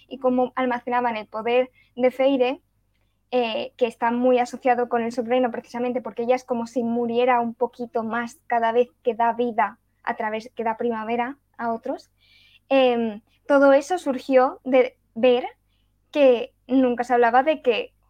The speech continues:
Hades también era el dios de los minerales y de la riqueza de la tierra. Entonces la gente quería que su tierra fuera rica y que diera fruto y entonces adoraban a, a Hades en ese aspecto. Y eso fue lo que más adapté.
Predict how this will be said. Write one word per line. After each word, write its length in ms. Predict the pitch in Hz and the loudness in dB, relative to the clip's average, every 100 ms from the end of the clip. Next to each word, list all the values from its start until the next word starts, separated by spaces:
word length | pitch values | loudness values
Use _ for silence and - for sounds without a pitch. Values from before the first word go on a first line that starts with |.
| _ - | _ 2
Hades 540 | 247 226 240 370 - _ _ _ - | 2 4 0 0 -14 _ _ _ 0
también 640 | 294 262 226 240 247 240 | 2 2 0 0 0 0
era 180 | 233 220 | 0 0
el 60 | |
dios 160 | 226 226 | 0 -2
de 80 | 226 | -2
los 140 | 214 | -4
minerales 480 | 226 214 254 285 269 | -6 -2 0 0 -4
y 100 | 285 | 0
de 100 | 269 | 4
la 140 | 254 226 | 6 4
riqueza 640 | 208 214 - 262 262 240 | 2 -10 0 0 2 0
de 100 | 233 | 0
la 160 | 214 - | -2 -2
tierra. 360 | 277 427 330 | -2 0 0
Entonces 400 | 214 214 226 247 | -2 -6 -4 -4
la 120 | 233 180 | -4 -8
gente 420 | - 220 240 294 | -8 -6 -4 -4
quería 240 | 339 330 | -2 -2
que 100 | 277 | -2
su 220 | 262 233 - _ _ | -2 -4 -6 _ _
tierra 260 | 262 247 | 2 2
fuera 280 | 247 233 220 | 0 -2 -4
rica 360 | 226 349 370 294 | -4 -4 -2 -2
y 40 | |
que 100 | 247 | 0
diera 240 | 233 233 220 | -2 -2 -2
fruto 360 | - 349 - | -4 -6 -4
y 100 | 254 | -4
entonces 440 | 214 - 185 240 233 _ - | -4 -8 -8 -8 -10 _ -6
adoraban 600 | 254 233 214 208 233 277 - | -2 0 0 -2 -4 -8 -6
a, 380 | 226 214 208 - - | -4 -4 -4 -8 -14
a 200 | 208 208 | -12 -10
Hades 320 | 302 - _ _ _ _ _ _ | -12 -18 _ _ _ _ _ _
en 160 | - 247 | -4 -4
ese 160 | 240 | -4
aspecto. 460 | 240 - - - 196 _ _ _ _ _ | -8 -12 -18 -16 -18 _ _ _ _ _
Y 100 | 240 | -8
eso 180 | 226 254 | -6 -6
fue 440 | 247 247 233 220 233 _ - | -2 -2 -2 -4 -12 _ -8
lo 180 | 254 254 | -4 -2
que 100 | 226 | -4
más 440 | 233 233 226 - | -4 -2 -4 -4
adapté. 540 | 220 220 214 - 220 | -6 -6 -10 -12 -12